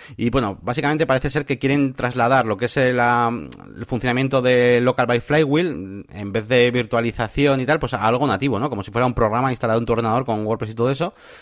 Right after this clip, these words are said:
para que vaya a toda pastilla. Nos ponen ahí una, una especie de gif ahí como haciendo comparativa para que vaya todo, a toda leche.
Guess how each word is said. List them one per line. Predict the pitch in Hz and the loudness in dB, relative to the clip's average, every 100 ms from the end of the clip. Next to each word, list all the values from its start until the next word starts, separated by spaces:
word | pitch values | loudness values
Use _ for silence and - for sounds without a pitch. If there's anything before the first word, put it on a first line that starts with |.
| - | -2
para | 123 131 | 0 2
que | 123 | 4
vaya | 127 156 | 4 2
a | - | 2
toda | 120 123 | 0 2
pastilla. | 104 92 123 95 90 | 0 -4 -4 -4 -4
Nos | 92 | -4
ponen | 107 107 | -2 0
ahí | 107 107 | 2 2
una, | 107 107 104 104 101 - | 2 4 4 2 0 -6
una | 107 | -8
especie | 107 110 117 | -4 -2 0
de | 110 107 101 | 2 2 2
gif | 131 139 | 0 0
ahí | 113 120 | 0 0
como | 110 107 | 0 -2
haciendo | 101 107 | -2 -2
comparativa | 113 101 110 113 139 | -2 0 0 2 0
para | 120 | 0
que | 95 95 | -4 -4
vaya | 101 107 | -2 0
todo, | 110 104 101 | 0 -2 -2
a | 95 | -4
toda | 113 110 | -2 0
leche. | 135 196 | 0 -2